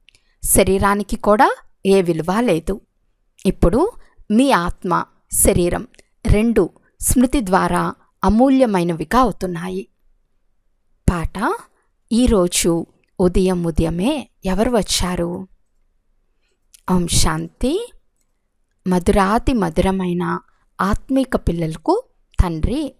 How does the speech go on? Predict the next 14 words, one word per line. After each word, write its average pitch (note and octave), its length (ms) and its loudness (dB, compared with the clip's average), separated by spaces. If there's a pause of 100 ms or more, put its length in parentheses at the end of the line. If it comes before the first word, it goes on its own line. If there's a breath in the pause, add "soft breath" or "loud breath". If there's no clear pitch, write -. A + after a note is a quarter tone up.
అర్థం A#3 300 0
చేస్తున్నారు. F3+ 800 -4 (800)
స్మృతి C4 440 0 (100)
చేసేందుకు F#3+ 720 0 (140)
యుక్తులు F3+ 380 0
కూడా A3 420 0 (180)
తెలిపిస్తున్నారు. E3+ 840 -2 (800)
పిల్లలు F#3 260 2
కూర్చుని G#3+ 520 -2 (180)
ఉన్నారు. F#3 480 -2 (640)
శివ C4+ 320 2
భోలా G3+ 440 2
బాబా F#3 360 0
వచ్చారని E3+ 760 -2